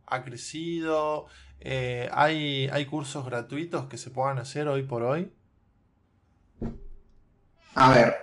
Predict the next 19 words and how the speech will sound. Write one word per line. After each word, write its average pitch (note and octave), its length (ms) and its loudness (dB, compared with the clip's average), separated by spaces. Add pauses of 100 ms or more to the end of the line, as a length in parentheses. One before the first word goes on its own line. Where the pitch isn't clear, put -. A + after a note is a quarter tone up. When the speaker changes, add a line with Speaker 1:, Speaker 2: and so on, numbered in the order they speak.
Speaker 2:
eh, C#3+ 200 10
tenemos F3 340 10
que G3+ 60 10
entender E3 540 12
dos D3 280 10
cosas. A#2 360 6
Si - 120 -2
estamos F3 260 10
hablando F3+ 340 12
desde C3+ 120 12 (140)
el A2 120 4
aspecto D3 580 6
físico, - 680 8
académico, B2 1000 8 (500)
eh, C3 800 10 (300)
¿hay D3+ 320 8
cursos F#3 640 12
gratuitos? E3+ 680 10 (520)
No, - 260 0